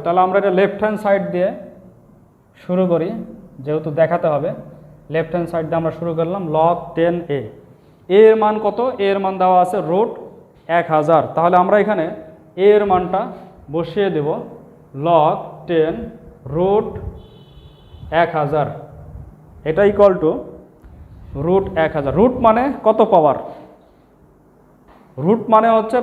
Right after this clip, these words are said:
পাওয়ার one by two। আর এক হাজারকে আমরা লিখতে পারি ten to the power three, এর উপরে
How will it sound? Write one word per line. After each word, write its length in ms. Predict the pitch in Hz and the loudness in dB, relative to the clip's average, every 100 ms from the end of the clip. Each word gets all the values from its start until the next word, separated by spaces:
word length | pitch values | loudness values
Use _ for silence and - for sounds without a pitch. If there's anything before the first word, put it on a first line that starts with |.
| - | 4
পাওয়ার 280 | 180 190 277 285 - - - - _ _ _ _ _ _ _ _ _ 147 160 | 6 6 4 0 -10 -18 -20 -20 _ _ _ _ _ _ _ _ _ 0 4
one 140 | 185 190 180 | 4 2 2
by 160 | 202 294 - - - - - _ _ _ _ _ _ _ - | 2 0 -4 -8 -16 -20 -20 _ _ _ _ _ _ _ -2
two। 180 | 208 - - - - - - - | 0 0 -2 -8 -14 -18 -20 -8
আর 200 | 147 151 151 151 185 | 0 0 0 -2 0
এক 60 | 190 | 2
হাজারকে 300 | 208 214 208 220 | 2 2 2 2
আমরা 120 | 208 | 2
লিখতে 200 | 202 202 196 | 0 0 0
পারি 160 | 196 285 269 - - - - - _ _ - | 0 0 -2 -6 -14 -20 -20 -20 _ _ -4
ten 160 | 196 202 202 | -2 0 0
to 40 | 190 | 0
the 60 | 190 | 2
power 180 | 185 175 - - | 4 2 0 -6
three, 220 | 196 269 - - 160 | -4 -4 -4 -8 -6
এর 80 | 170 | -2
উপরে 260 | 175 180 | -2 0